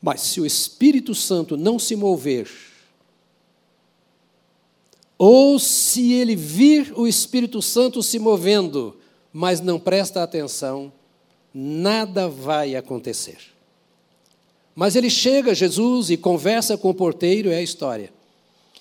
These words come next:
E diz ao porteiro: "Eu tenho ovelhas aí dentro. Dentro da sua loja, dentro da sua casa, na sua cidade, no seu bairro."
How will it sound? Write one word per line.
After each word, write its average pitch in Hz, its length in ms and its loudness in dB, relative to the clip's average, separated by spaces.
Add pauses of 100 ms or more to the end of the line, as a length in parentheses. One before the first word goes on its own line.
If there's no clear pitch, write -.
(140)
E 170 80 -10
diz 185 240 0
ao 208 80 4
porteiro: 190 400 2
"Eu 180 80 2
tenho 202 220 0
ovelhas 160 380 0
aí 127 100 -4
dentro. 113 400 -10 (1040)
Dentro 127 180 -8
da 123 60 -6
sua 120 160 -8
loja, 170 580 -4 (260)
dentro 135 180 -8
da 117 60 -8
sua 107 180 -14
casa, 160 580 -12 (1000)
na 107 80 -20
sua 113 200 -12
cidade, 139 420 -10
no 120 100 -12
seu 117 160 -12
bairro." 143 480 -12